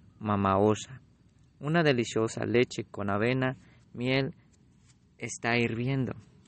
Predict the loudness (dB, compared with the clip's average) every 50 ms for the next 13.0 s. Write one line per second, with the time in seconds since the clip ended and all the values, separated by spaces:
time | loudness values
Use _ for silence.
0 | _ -20 _ _ _ _ -20 _ _ _ _ _ _ _ _ _ _ _ _ _
1 | _ _ _ -2 4 6 6 8 8 6 4 2 0 -2 -2 -2 -4 -10 -20 -20
2 | -20 -20 -20 -20 _ _ -12 -6 -2 0 2 4 4 6 6 8 8 6 6 4
3 | 0 -4 -8 -20 -20 -20 -20 -20 -20 -20 _ _ _ _ _ _ _ _ _ _
4 | _ -6 -2 -2 -2 -2 -2 -2 -2 -2 -2 -4 -4 -4 -2 2 4 4 4 4
5 | 4 4 4 4 2 2 0 -2 -4 -4 -4 -4 -4 -4 -4 -4 -6 -8 -8 -4
6 | -2 -2 -2 -4 -4 0 0 0 0 0 -4 -6 -4 -4 -4 -2 0 0 2 0
7 | 0 -2 -6 -20 _ -20 -20 _ -20 -20 _ -4 0 2 4 6 6 6 4 2
8 | -8 -10 -10 _ _ _ _ _ _ _ _ _ _ _ -10 -8 -4 -2 0 2
9 | 4 2 2 4 2 2 2 0 -4 -2 -2 -2 0 0 -2 -2 0 -2 -2 -2
10 | -4 -10 _ -20 _ -20 _ _ _ _ _ _ _ _ _ _ _ _ _ -16
11 | -12 -8 -2 2 2 2 4 2 0 0 0 -2 0 2 2 0 0 -2 -10 -18
12 | -18 -20 -20 -20 _ _ _ _ _ -8 -4 -4 -2 0 0 2 2 0 0 -2